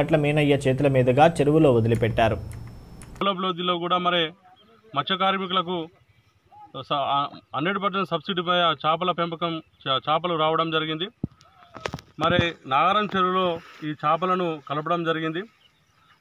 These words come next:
Speaker 2: ఇట్టి కార్యక్రమానికి విచ్చేసిన మండల రైతు కమిటీ కోఆర్డినేటర్ నర్సిరెడ్డి గారికి, అదేవిధంగా గ్రామ శాఖ అధ్యక్షులు కమలాకర్ గారికి, అదేవిధంగా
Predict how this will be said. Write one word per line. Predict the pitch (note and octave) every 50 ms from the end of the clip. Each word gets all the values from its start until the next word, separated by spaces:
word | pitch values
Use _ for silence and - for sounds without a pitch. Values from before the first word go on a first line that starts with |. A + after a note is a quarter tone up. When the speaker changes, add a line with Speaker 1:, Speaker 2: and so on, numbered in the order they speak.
| - D3+
Speaker 2:
ఇట్టి | D3 F3 D#3+ F3
కార్యక్రమానికి | E3+ F3+ F#3+ F#3 F#3+ G3 G3 G#3 G3+ F3+ F#3 F3+
విచ్చేసిన | D#3+ F#3+ F#3+ E3 D#3 F#3 F3+ F3+ E3 D#3+ - _ _ _ _ _ _ _ _ _ _ _ C3
మండల | C3+ D3 E3+ F#3 F3+ F3
రైతు | F3 F3 E3+ E3 F#3
కమిటీ | F3+ F#3 F3 F3 D#3 -
కోఆర్డినేటర్ | E3+ E3 E3+ D#3+ E3+ D#3+ E3 D#3+ D3 D3 D3 _ _ - B2+
నర్సిరెడ్డి | C3 C3 C#3+ D#3+ E3 D#3+ D#3 E3
గారికి, | D#3 D#3 D#3 D#3+ E3 D3+
అదేవిధంగా | D3+ D#3 D#3 D#3 D#3+ D#3+ D#3+ E3 D#3+ D3 C#3 - - - - _ _ - A#2
గ్రామ | B2+ C#3 D#3 E3+ E3 -
శాఖ | E3+ E3 D3+ D3+ D3
అధ్యక్షులు | C#3 D#3 D3 D3 D3+ C3+ B2
కమలాకర్ | C#3 C#3 D3 D3 D3 D3 C#3+ C#3+
గారికి, | C#3+ D3 C#3 - - F3+ G3+ - _ _ _ - - - _ - C3+
అదేవిధంగా | C3+ D#3+ E3 E3 E3+ E3 D#3